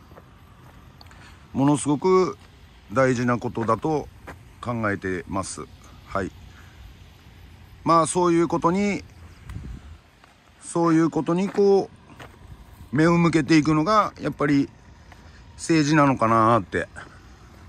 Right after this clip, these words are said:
まあ、自分のことは自分でできることは自分でやればいいんですけど、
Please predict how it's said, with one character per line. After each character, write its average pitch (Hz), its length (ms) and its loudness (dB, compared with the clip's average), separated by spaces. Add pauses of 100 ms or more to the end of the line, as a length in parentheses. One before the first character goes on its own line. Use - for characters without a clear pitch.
(1200)
ま 214 60 -2
あ、 - 40 0
自 165 140 2
分 165 140 2
の 160 80 2
こ 151 120 0
と 202 100 2
は 196 40 2
自 175 140 2
分 180 140 2
で 180 80 4
で 175 100 6
き 170 80 2
る 170 80 4
こ 180 100 2
と 214 100 2
は 247 40 2
自 226 140 -2
分 185 120 2
で 190 80 6
や 196 60 6
れ 180 80 4
ば 165 80 0
い 170 40 0
い - 20 0
ん 170 40 0
で 151 60 0
す - 80 -4
け 113 80 -4
ど、 92 320 0